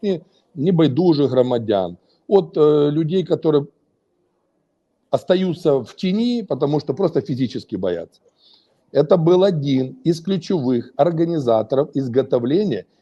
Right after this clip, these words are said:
и распространения синтетических наркотиков в Украине. Больше того, я вам скажу,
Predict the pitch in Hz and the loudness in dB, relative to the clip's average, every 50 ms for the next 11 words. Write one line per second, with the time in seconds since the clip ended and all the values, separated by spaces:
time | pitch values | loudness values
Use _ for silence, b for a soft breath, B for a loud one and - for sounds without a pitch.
0 | _ _ - 160 170 165 156 165 165 165 147 143 - - 156 147 151 165 185 214 | _ _ 2 2 2 2 0 -2 0 0 0 0 0 0 0 0 0 0 0 -2
1 | 196 156 123 113 - - - 165 147 - - 135 - - 190 - - 165 - - | -2 -2 -4 -4 -6 -6 -4 -4 -4 -2 -4 -6 -4 -6 -8 -6 -6 -6 -8 -8
2 | 147 - 123 107 107 113 - 160 151 151 151 127 - 123 104 104 127 123 - - | -14 -8 -6 -6 -6 -4 -4 -6 -6 -6 -6 -6 -4 -4 -4 -4 -4 -6 -4 -4
3 | 107 95 80 73 71 _ _ _ _ _ _ b b b b b b b - 98 | -4 -4 -6 -10 -16 _ _ _ _ _ _ b b b b b b b -4 2
4 | 110 - 254 214 - 180 156 - 135 117 117 110 104 98 95 92 - - - 92 | 2 4 4 4 2 0 2 2 4 4 4 4 2 0 -4 -8 -8 -6 -4 -4
5 | 87 82 - | -4 -6 -12